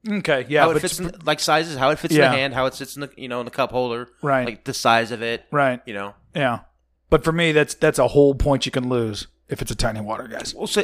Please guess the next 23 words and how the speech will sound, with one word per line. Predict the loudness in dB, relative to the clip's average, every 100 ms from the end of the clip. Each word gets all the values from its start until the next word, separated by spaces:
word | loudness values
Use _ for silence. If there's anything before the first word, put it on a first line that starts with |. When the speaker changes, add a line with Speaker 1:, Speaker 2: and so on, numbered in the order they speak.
| -2
Speaker 2:
so | -2
we're | 0
talking | 2 2
about, | 0 -2 -4
you | -8
know, | -8 -8 0
my, | 0 -2 2
that | 2
was | 4
my | 0
three | -2 -4
point, | -4 -8 -8 _ _
three | -12
point | -8 -8 -8 -14
four | -10 2
Speaker 1:
Three | 4
Speaker 2:
point | 6
Speaker 1:
point | 2 0
Speaker 2:
range, | -2
Speaker 1:
spread, | 0 0 -2
yeah. | -2 0 0
Speaker 2:
you |
know. | -4